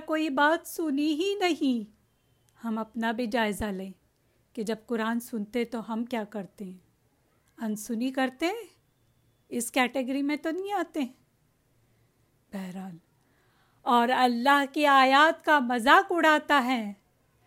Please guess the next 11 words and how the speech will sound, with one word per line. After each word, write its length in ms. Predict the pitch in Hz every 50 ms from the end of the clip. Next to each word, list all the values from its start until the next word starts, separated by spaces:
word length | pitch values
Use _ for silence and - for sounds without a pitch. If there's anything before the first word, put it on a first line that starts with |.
| _ _ _ _
ایسے 460 | 349 254 233 233 233 233 - 262 247
لوگوں 380 | 220 208 208 208 196 240 262 262
کے 180 | 262 - 254
لیے 220 | 226 208 220 220 214
دنیا 460 | 185 180 214 214 196 196 226 233 247
اور 260 | 254 240 220 220 220
آخرت 560 | 208 196 202 196 - - 269 247 254 262 254
میں 160 | 262 220 226 214
عذاب 600 | 208 196 196 175 226 226 226 247 262 262 262 -
کا 140 | 277 254
فیصلہ 760 | 240 254 - 262 247 247 240 240 - - 262 262 262 277 294